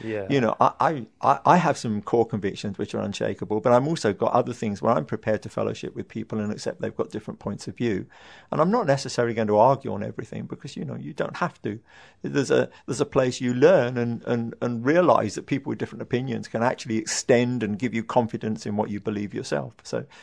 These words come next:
Speaker 2: yeah, I think.
Speaker 1: So what if, what if, um, because I mean, I, like I've talked about before how, uh, different people come to faith in different ways. Some people need the apologetic. Some people just need that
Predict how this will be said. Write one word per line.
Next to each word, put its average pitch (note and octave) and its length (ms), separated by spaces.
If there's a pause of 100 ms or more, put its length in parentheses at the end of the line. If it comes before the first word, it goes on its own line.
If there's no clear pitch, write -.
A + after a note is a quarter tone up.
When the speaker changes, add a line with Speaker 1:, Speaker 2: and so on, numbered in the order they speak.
(340)
Speaker 2:
yeah, F3 220 (120)
I F#3+ 60
think. - 260 (300)
Speaker 1:
So - 220
what F#3+ 180
if, G3 300
what D#3+ 240
if, C#3+ 260
um, B2 500 (840)
because C3+ 180
I C3+ 140
mean, C3+ 160
I, B2+ 100
like B2+ 180
I've C3 140 (220)
talked - 260
about A2+ 320
before A2 480
how, G2+ 520 (460)
uh, G#2 320 (640)
different D3+ 260
people B2 180
come A#2+ 160
to A2+ 320
faith A2 340
in - 60
different - 240
ways. A2 340
Some A#2 200
people A2 320
need A#2 400
the G#2+ 160
apologetic. G#2+ 880
Some A#2+ 180
people G#2+ 420
just - 280
need B2 380
that G#2 200